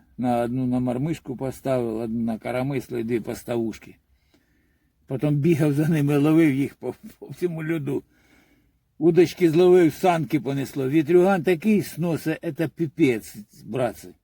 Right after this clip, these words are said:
Наверно, м, метрів тридцять, наверно, в секунду. Ага.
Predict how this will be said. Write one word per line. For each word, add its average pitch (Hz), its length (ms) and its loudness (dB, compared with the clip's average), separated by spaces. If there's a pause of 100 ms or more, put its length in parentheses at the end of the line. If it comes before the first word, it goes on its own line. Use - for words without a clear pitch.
(640)
Наверно, 170 360 0
м, 147 1200 0
метрів 156 400 -2
тридцять, 131 460 -4
наверно, 120 320 0
в 104 60 -6
секунду. 98 540 -8 (1120)
Ага. 104 520 -4